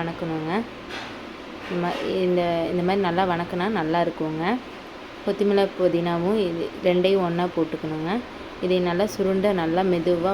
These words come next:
வணக்கணுங்க. இது வந்து எங்க அத்தை சொல்லி கொடுத்ததுங்க. எங்க அத்தைக்கு பக்கத்து வீட்ல இருக்க ஒரு பாட்டி சொல்லி கொடுத்தாங்களாமாங்க. நான் அவங்க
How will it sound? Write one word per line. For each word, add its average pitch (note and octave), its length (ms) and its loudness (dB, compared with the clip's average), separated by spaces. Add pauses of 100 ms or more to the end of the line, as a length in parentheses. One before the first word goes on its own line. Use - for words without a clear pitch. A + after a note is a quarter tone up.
(100)
வணக்கணுங்க. D#3+ 500 -2 (2000)
இது G3 180 4
வந்து F#3+ 240 4
எங்க F#3 160 2
அத்தை F#3 200 4 (120)
சொல்லி E3+ 260 4
கொடுத்ததுங்க. E3 520 0 (680)
எங்க F3+ 220 2
அத்தைக்கு G3+ 340 0 (100)
பக்கத்து G3 320 2
வீட்ல F#3+ 260 4
இருக்க F3+ 280 0
ஒரு E3 160 0
பாட்டி E3+ 340 2
சொல்லி E3 240 0
கொடுத்தாங்களாமாங்க. D#3+ 800 -2 (580)
நான் G3+ 180 4
அவங்க F3+ 220 6